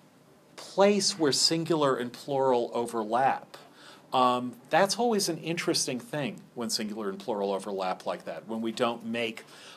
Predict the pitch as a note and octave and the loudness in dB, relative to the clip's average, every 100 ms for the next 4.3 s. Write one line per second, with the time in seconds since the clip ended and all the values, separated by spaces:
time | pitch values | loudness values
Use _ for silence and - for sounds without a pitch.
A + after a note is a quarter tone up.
0 | - A2 C3 A2+ A2 G2+ G#2+ G2 - G2+ | -6 0 2 2 -2 -2 0 -2 -4 -4
1 | - G#2 G2+ G2+ F2+ - - - - A#2 | -4 -6 -6 -8 -10 -16 -20 -12 -6 -6
2 | - B2 A#2+ G#2+ - - - - C#3 C#3+ | -4 -4 -4 -6 -10 -18 -20 -10 -4 -4
3 | C#3+ - B3 B3+ - - - - D3+ C#3+ | -4 -4 -2 -2 -6 -16 -10 4 6 6
4 | - D3 | 2 -4